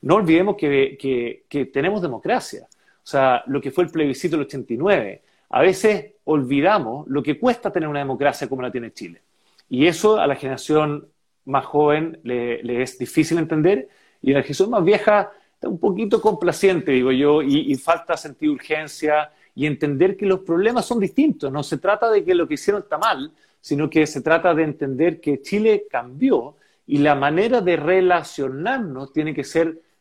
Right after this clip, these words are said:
distinta y tiene que ser más profunda. Esa es la gran crisis, la manera en que nos relacionamos es la gran crisis que tiene nuestro país hoy día.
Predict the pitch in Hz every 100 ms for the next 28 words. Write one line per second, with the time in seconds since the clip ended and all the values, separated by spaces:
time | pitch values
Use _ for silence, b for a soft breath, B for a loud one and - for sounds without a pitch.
0 | b - 127 - 185 214 202 214 156 147
1 | 127 139 135 - 123 - 101 92 104 151
2 | 220 208 170 180 156 160 143 - 110 117
3 | 127 170 196 - 151 147 143 139 131 131
4 | 139 170 208 202 120 131 165 - 196 208
5 | 226 190 170 160 156 151 131 123 101 92
6 | 87